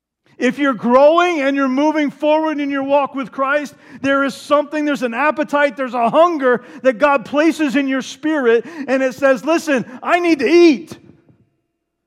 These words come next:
I need to get involved in His Word. I need to find somebody that's studying. I need to find somebody that's reading. I need to do something. I need to get in it myself. I need to devour this thing." Why?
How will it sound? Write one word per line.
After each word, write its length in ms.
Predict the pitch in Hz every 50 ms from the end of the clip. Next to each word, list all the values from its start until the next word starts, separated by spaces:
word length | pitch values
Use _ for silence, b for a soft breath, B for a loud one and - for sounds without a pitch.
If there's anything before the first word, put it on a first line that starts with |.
| _ _ _ _ _ _ _ _ _ _ _ _ _ _ _ -
I 100 | 262 311
need 180 | 339 349 330 311
to 60 | 285
get 180 | 233 311 320 311
involved 420 | 311 294 277 311 320 320 294 294
in 60 | 294
His 180 | 302 294 185 233
Word. 360 | 285 302 330 320 302 277 247
I 120 | 247 330
need 160 | 339 339 311 302
to 60 | 294
find 320 | - - 311 320 320 -
somebody 340 | - 320 311 302 302 294 294
that's 180 | 254 269 240 -
studying. 520 | - - - 311 311 311 294 269 226 - B 269 277 226
I 60 | 285
need 200 | 330 339 339 302
to 40 | 294
find 320 | - - 320 320 320 302
somebody 360 | - 320 302 294 294 285 277 254
that's 180 | 269 - -
reading. 420 | 262 294 311 320 294 294 254 208 -
I 240 | 277 277 262 277 330
need 180 | 349 349 320
to 80 | 320 294
do 280 | 233 196 320 339 339 330
something. 460 | - - 339 320 320 320 302 269 285
I 60 | 320
need 160 | 339 349 311
to 60 | 294
get 280 | 240 190 202 330 339 330
in 80 | 330 320
it 100 | 302 277
myself. 560 | 269 277 262 - - 330 330 320 294 240 - B 294 277 B
I 140 | - 302 339
need 200 | 339 339 311 -
to 120 | - 302 254
devour 760 | 202 277 269 220 175 170 277 302 311 311 349 359 370 370 349
this 220 | 339 330 - -
thing." 240 | - 294 269 247 233
Why? 260 | 254 285 285 269